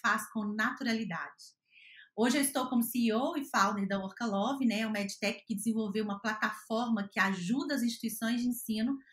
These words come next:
a preparar seus estudantes pros desafios do novo mundo do trabalho. E aí já vai a primeira dica pra quem quer se preparar pros desafios desse novo mundo. Acompanhe a gente aí no Instagram, gente, vale muito a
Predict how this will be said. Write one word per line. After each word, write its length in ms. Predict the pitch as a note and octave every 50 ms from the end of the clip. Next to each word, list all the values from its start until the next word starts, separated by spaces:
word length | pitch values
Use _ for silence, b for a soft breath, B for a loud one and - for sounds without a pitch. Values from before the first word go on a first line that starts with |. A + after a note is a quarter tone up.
| B B B B B -
a 100 | A#3 A#3+
preparar 460 | - - C#4 C#4 C#4 C#4 C4+ C4 C4+
seus 160 | C#4 D4 B3
estudantes 480 | C4 - - C4+ G#3+ A#3+ B3 C4 - -
pros 140 | - C4+ A#3
desafios 560 | B3+ A#3 B3 B3+ C4 - - - A#3 A#3+ A3
do 60 | A3+
novo 240 | A#3 A3+ A3+ A3 A3
mundo 180 | A3 A3+ A3 G#3
do 100 | G3 -
trabalho. 460 | - - C4 C4+ - F3 D#3 - - - _ _ -
E 100 | G3 G#3+
aí 120 | G#3+ G#3+
já 160 | A3 C4+ C4
vai 180 | C4 B3 C4 C#4
a 40 | C4+
primeira 380 | - C4 A#3+ B3+ D4 F#4 G4
dica 420 | D4+ - - C4+ C#4 - - - A4+ C5 B B B B B B B B
pra 160 | - - A#3 A#3 - - -
quem 320 | C4 C4 D#4 F#4+ G4 - -
quer 200 | - D4 A#3+ C#4+
se 220 | D4+ - - - -
preparar 640 | - C4+ C#4 C4+ D#4 D4+ D4 A#3+ A3 A3+ B3 - -
pros 140 | - A#3+ A#3
desafios 600 | B3 A#3+ A#3 B3+ A#3 - - - - A3+ C4 A#3+
desse 260 | A3+ C4+ C4+ - B3+
novo 340 | A#3 G#3 G#3+ A#3 C4 C#4 -
mundo. 460 | C#4+ B3 A#3+ A#3+ A3 F3+ F3+ F3 F3 B B B B B B B B
Acompanhe 560 | - G#3+ A3 C4 B3 A3+ A3+ - B3 B3+ D4 D#4
a 60 | D4+
gente 360 | C#4 C4+ C4+ C4+ C4+ C4+ -
aí 160 | A#3 A3+ A#3+
no 100 | A#3+ A#3
Instagram, 640 | A3+ A3+ - - A3 G#3 F#3+ G3 G#3 G#3 A#3 C4+ B3
gente, 240 | A3 A3 G#3+ G#3+
vale 220 | G#3 A3+ G#3 A3+ A#3
muito 440 | A3 G#3+ G#3+ A3 A#3 C#4 D#4+ F4+ D#4+
a 120 | C#4 C4